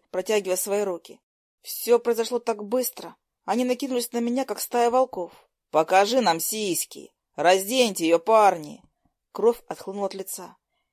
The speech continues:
Я по-настоящему испугалась, не зная, шутят они или нет. В голову начали лезть страшные мысли о том, что они могут со мной сделать.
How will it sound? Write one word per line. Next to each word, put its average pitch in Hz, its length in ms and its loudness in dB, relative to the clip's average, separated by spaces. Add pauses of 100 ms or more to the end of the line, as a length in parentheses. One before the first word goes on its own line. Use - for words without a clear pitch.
(100)
Я 226 200 2
по-настоящему 214 800 0
испугалась, 190 560 -2
не 220 140 -8
зная, 233 280 0
шутят 220 320 -4
они 190 180 -6
или 214 120 -4
нет. 208 400 -8 (320)
В 202 80 -14
голову 262 420 0
начали 254 400 -2
лезть 240 240 -2
страшные 247 460 -2
мысли 220 300 -2
о 214 60 0
том, 240 240 0
что - 180 -8
они 220 140 -4
могут 220 300 -2
со 202 120 -4
мной 220 160 -4
сделать. 185 500 -8